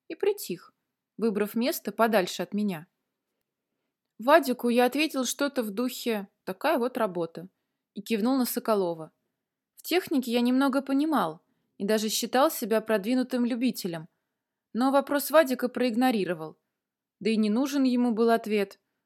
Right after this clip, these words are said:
просто нервничал парень, вот и слонялся по самолету, приставая к людям. Покосился в иллюминатор.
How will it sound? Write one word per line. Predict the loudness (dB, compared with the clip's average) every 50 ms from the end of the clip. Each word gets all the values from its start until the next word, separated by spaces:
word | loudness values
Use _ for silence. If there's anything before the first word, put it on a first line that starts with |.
| _ _
просто | -2 0 0 0 0 0
нервничал | 2 2 2 2 2 2 0 0 0 -4 -4 -2
парень, | 0 0 2 0 0 -4 -8 -14 _ _ _ _ _ _ -4
вот | -4 -2 -2
и | -2
слонялся | 0 2 2 4 4 4 4 2 0 -4 -8
по | -6 -6
самолету, | -4 -4 -2 0 0 2 2 2 0 0 -2 -8
приставая | -6 -6 -6 -4 -2 -2 0 2 0 0
к | 0 -2
людям. | -6 -6 -6 -8 -12 -16 -16 -18 _ _ _ _ _ _ _ _ _ _ _ _ _ _ _ _ _
Покосился | -8 -4 -2 -2 -2 0 2 0 0 0 0 -2 -2
в | 0
иллюминатор. | 2 2 2 2 2 2 2 0 -2 -6 -14 -16